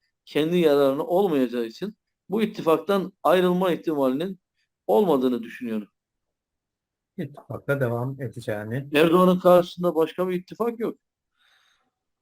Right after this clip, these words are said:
Speaker 1: Daha güçlü bir ittifak kurma şansı yok. Mecburen ittifakta kalacaktır yani.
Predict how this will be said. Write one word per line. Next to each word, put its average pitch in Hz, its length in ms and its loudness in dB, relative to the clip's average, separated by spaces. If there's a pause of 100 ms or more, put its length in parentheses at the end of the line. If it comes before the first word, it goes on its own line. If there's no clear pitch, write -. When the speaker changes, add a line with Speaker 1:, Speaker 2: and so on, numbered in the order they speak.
(160)
Speaker 1:
Daha 175 200 6
güçlü 170 360 -2
bir 147 120 -2
ittifak - 380 -4
kurma 147 300 2
şansı 131 400 -2
yok. 220 180 -4 (2250)
Mecburen 202 480 4 (760)
ittifakta 156 520 -2
kalacaktır 180 580 0
yani. 110 180 -6